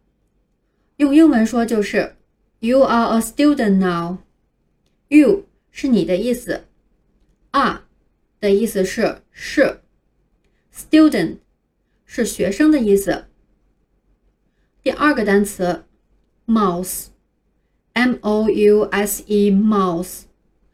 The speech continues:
它是老鼠的意思。还有我们平时用的鼠标也是这个词，鼠标就是因为长得很像老鼠，所以才有了这个名字的。英文也是一样，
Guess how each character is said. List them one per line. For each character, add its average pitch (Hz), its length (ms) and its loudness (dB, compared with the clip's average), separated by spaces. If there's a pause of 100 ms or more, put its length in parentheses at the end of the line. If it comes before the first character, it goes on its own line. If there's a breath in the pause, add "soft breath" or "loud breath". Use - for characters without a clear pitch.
(280)
它 349 120 -2
是 330 140 0
老 208 180 0
鼠 202 180 -2
的 147 80 -6
意 196 180 2
思。 - 280 -6 (800)
还 262 120 0
有 269 80 6
我 220 120 4
们 185 160 0
平 214 220 -2
时 247 120 -6
用 254 120 -6
的 220 100 0
鼠 190 200 -4
标 254 320 -2
也 185 160 -4
是 214 160 -10
这 214 100 -6
个 202 100 -2
词， 185 400 -6 (760)
鼠 190 240 -4
标 277 260 2
就 302 140 2
是 269 100 -6
因 254 100 -8
为 262 140 -8
长 170 220 -4
得 180 100 -4
很 190 160 -4
像 240 220 -4
老 190 200 -2
鼠， - 420 -4
所 - 180 -4
以 226 100 2
才 202 180 -4
有 202 120 0
了 180 120 0
这 202 100 -2
个 196 80 -2
名 180 200 0
字 196 140 -4
的。 185 220 -8 (1400)
英 311 180 4
文 254 160 0
也 196 140 0
是 214 160 -6
一 185 120 -2
样， 202 260 -2